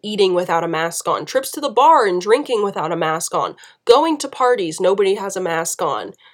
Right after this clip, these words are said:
even going to any other non-essential store, building, facility of society when you know you don't have to, when you know you could survive without it, when you know it's not necessary.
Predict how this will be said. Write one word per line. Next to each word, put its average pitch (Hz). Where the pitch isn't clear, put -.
even 269
going 247
to 226
any 233
other 220
non-essential 196
store, 285
building, 254
facility 262
of 220
society 202
when 202
you 190
know 190
you 247
don't 240
have 196
to, 226
when 196
you 180
know 180
you 226
could 226
survive 202
without 185
it, 196
when 190
you 180
know 180
it's 220
not 220
necessary. 226